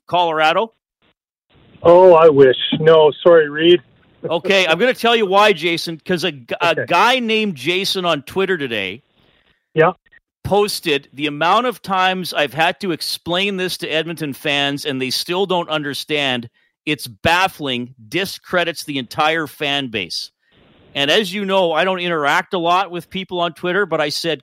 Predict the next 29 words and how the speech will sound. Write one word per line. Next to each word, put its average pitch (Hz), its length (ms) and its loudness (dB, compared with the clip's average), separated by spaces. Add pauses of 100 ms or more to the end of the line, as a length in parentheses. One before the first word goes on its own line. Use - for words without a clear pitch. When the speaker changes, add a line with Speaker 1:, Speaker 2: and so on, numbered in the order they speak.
Speaker 1:
"Call 196 340 -2
into 185 140 -6
my 160 140 -2
show 156 300 -4
tonight 120 240 -4
and 90 80 -16
say 98 240 -8
that." 85 220 -12 (680)
Speaker 2:
Oh, 185 260 6
I 165 180 2 (140)
see. 139 260 -14 (340)
Speaker 1:
And 165 140 -4
he 160 120 -6
Speaker 2:
Well, 233 100 0
Speaker 1:
said 214 160 2
that 220 40 0
Speaker 2:
but 208 80 0
Speaker 1:
he 214 60 -2
would 175 200 -2
do 208 220 0
it, 135 100 -4 (300)
but, 151 320 -4
uh, 147 120 -2
I 143 100 -4
kinda 175 300 -4
left 135 300 -4
it - 140 -12
there 107 220 -4
because 98 400 -14